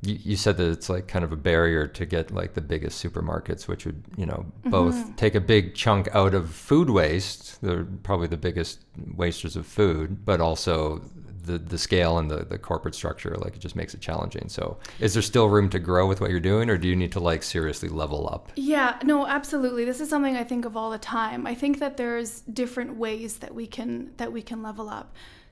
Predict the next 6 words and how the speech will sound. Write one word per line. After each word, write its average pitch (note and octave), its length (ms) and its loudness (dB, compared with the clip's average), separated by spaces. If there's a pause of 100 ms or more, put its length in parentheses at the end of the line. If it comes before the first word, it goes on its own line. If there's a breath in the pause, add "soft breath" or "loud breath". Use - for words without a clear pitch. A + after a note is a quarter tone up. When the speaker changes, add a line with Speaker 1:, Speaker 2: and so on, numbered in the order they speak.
(180 loud breath)
Speaker 2:
Certainly, C#4+ 680 2
I've A3+ 260 -4
built A#3+ 380 -2
Leftovers, A#3 1040 -4
um, A3+ 500 -4 (640 loud breath)
where A#3 760 -2